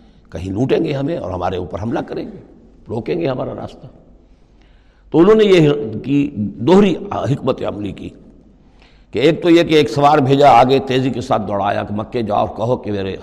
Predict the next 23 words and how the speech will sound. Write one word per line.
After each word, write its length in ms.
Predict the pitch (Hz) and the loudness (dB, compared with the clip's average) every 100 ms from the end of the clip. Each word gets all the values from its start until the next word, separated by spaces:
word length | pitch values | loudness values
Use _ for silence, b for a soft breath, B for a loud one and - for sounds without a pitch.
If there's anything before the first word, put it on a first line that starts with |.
| - | -8
ہمارے 240 | 104 95 - | -6 -6 -4
قافلے 280 | 90 98 95 | -6 -6 -10
کو 100 | 98 | -8
خطرہ 300 | 107 - 90 | -12 -10 -10
ہے 160 | 76 82 | -10 -12
محمد 340 | 80 92 - | -12 -12 -12
سے 120 | - 76 | -16 -18
صلی 140 | - - | -16 -14
اللہ 160 | - | -14
علیہ 200 | - - | -16 -18
وسلم، 300 | - - - _ _ _ - | -20 -20 -20 _ _ _ -6
لہذا 200 | 107 117 | 0 2
مدد 300 | 120 135 110 | 2 0 0
بھیجو۔ 260 | 87 85 78 - - - - - - _ _ _ _ b b b b b b | -6 -8 -12 -18 -20 -20 -20 -20 -20 _ _ _ _ b b b b b b
اور 80 | 131 | 2
ادھر 200 | 160 208 | 4 4
یہ 160 | 214 202 | 4 2
کیا 280 | - 175 180 | 2 -2 -2
کہ 140 | 165 | 0
وہ 140 | 165 123 143 | 0 0 -2
رام 280 | 139 139 175 | 2 4 4
راستہ 320 | 165 151 - 160 | 2 0 2 0
جو 120 | 135 | 0